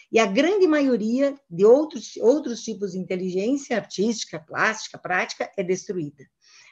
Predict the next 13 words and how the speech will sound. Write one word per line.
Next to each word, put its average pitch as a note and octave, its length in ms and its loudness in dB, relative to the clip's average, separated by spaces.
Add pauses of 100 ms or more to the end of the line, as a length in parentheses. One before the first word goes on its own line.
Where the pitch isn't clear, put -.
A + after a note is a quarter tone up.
A F3+ 40 -4
realidade, F#3+ 440 4
porém, A3+ 560 2 (320)
é G3 80 -2
que G3 100 -2
a G3 60 4
escola G#3+ 320 0
primária G#3 640 -2
não G3+ 200 -2
pode B3+ 240 0
ser B3 100 -2
simplesmente G#3 540 -6
seletiva, F#3 500 -8